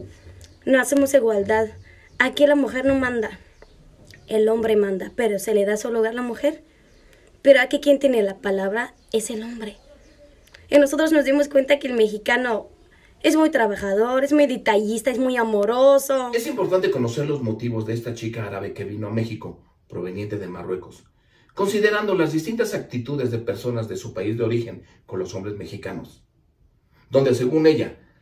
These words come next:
Speaker 2: las mujeres árabes terminan de enamorarse de los hombres mexicanos por ser detallistas, amorosos y sobre todo trabajadores.
Speaker 1: Hola, mexicano,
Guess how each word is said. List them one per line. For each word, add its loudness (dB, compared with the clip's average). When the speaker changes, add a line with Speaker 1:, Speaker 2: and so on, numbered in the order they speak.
Speaker 2:
las 0
mujeres 0
árabes -2
terminan 0
de -2
enamorarse -8
de -4
los -8
hombres -12
mexicanos -12
por -4
ser 0
detallistas, -4
amorosos -6
y -10
sobre -8
todo -6
trabajadores. -12
Speaker 1:
Hola, -20
mexicano, -6